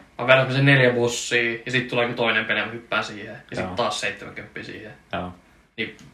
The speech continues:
Speaker 1: vähän silleen po-, vielä pohdin
Speaker 2: Niin,
Speaker 1: sitä.
Speaker 2: koska mulla on se, että mä oon niin markkinointiin altistuva yksilö, että niinku mä maksan sen seitkyt euroa siitä pelistä, koska tää on nyt julkaisupeli ja tää on niinku tää big eventti.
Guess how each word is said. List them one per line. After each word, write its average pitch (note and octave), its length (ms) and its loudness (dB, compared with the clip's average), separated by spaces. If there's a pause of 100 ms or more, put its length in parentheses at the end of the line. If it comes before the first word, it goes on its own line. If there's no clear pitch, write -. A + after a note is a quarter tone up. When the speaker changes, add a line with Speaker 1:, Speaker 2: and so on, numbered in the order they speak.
(260)
Speaker 1:
vähän C#3+ 260 6
silleen A2 400 -4 (220)
po-, - 80 -18 (140)
vielä G#2+ 220 -2
pohdin G2 380 -12
Speaker 2:
Niin, F#2 120 -6
Speaker 1:
sitä. F2+ 120 -8
Speaker 2:
koska - 200 -6
mulla G#2+ 360 6
on F#2 60 0
se, F#2+ 140 4
että F#2 120 0
mä F#2+ 100 2
oon F#2+ 120 0
niin G2+ 300 -2 (340)
markkinointiin A2 880 2
altistuva A2 680 2
yksilö, A2+ 440 -2 (520)
että - 240 -4 (400)
niinku G2 440 -8
mä G#2+ 120 4
maksan G2+ 400 2
sen G#2 300 2 (320)
seitkyt G2 440 2
euroa F#2 280 0
siitä F#2+ 200 -8
pelistä, F#2+ 480 -2 (400)
koska - 260 -8
tää F#2 280 4
on F#2+ 120 -4
nyt G#2+ 160 -2
julkaisupeli G#2 680 -2
ja G2+ 100 0
tää F#2 200 -2
on F#2 120 -6
niinku G#2+ 180 -4
tää G2+ 180 2
big G2+ 220 0
eventti. G#2 580 -4